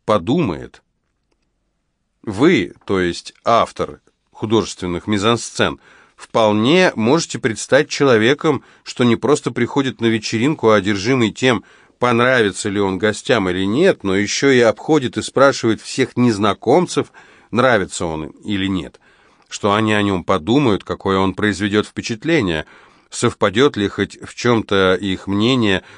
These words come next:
со сложным пульсом его представления о себе и тому подобное.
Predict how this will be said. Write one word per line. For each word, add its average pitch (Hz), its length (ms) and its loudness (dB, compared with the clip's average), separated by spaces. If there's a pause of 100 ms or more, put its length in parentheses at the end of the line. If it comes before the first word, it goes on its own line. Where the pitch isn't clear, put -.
(140)
со 104 220 -2
сложным 101 480 0
пульсом 107 460 0
его 95 340 -2
представления 101 720 -2
о 92 40 -2
себе 107 440 -2
и - 20 -12
тому 90 380 -4
подобное. 92 640 -2